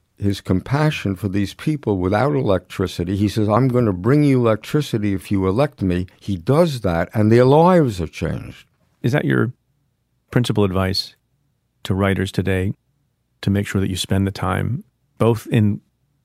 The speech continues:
Speaker 2: connection with turning every page, the primary research, but also going to the place? There's another story that you've told about Lyndon Johnson when he was very young, and he was a staffer in the Congress, and he would run to work in the morning.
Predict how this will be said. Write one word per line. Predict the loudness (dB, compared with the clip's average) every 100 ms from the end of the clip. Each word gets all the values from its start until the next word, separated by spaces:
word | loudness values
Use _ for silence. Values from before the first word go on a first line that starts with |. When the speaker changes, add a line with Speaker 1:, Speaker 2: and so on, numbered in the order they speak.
| _
Speaker 2:
connection | -2 0 0 -2
with | -4 _ _
turning | -2 0 0
every | -2
page, | -2 -2 -2
the | -2
primary | -2 -2 -2 -2
research, | -4 -4
but | -2
also | -2 -2
going | -2 -2
to | -2
the |
place? | -2 0
There's | 2 4
another | 2
story | 2 2 2
that | 0
you've | -2
told | -2 0
about | 0 -2 -4 _ _
Lyndon | -2 0 0
Johnson | 0 0 0 -2
when | 0
he |
was | -2 -2
very | -2 -2
young, | -4 -8 -12 _ _ _ _ _ _ _ -4
and | -2
he | 0 -2
was | -2 -4 -6 -10
a | -10
staffer | -8 -2 0 0 -2 -6
in | -4
the | -6
Congress, | -4 -4 -4 -6
and | -4
he | -4
would | 0
run | 0 0
to | 0
work | -2 -2
in |
the | -4
morning. | -6 -10